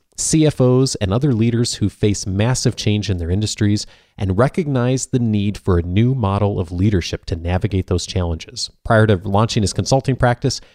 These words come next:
John enjoyed a thirty-year career as a C P A, C F O, and organizational leader, and he's here today to teach us about what, uh, technical leaders can really leverage, and technical people in general can really leverage from leadership.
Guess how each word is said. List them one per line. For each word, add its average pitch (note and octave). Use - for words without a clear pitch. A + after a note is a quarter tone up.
John F3
enjoyed F3
a F#2
thirty-year G#3+
career D#3
as B2
a F#2+
C E3
P C3+
A, C3
C B2+
F -
O, A#2
and A2+
organizational G2
leader, C#3+
and E3+
he's D3
here C#4+
today C4
to A#3
teach -
us G3+
about B2+
what, G#3
uh, A2+
technical A#3+
leaders A#2
can C3+
really C#3+
leverage, B2
and D3
technical G2+
people B2+
in E2+
general A2
can G2+
really G2
leverage F#2
from F2
leadership. G2+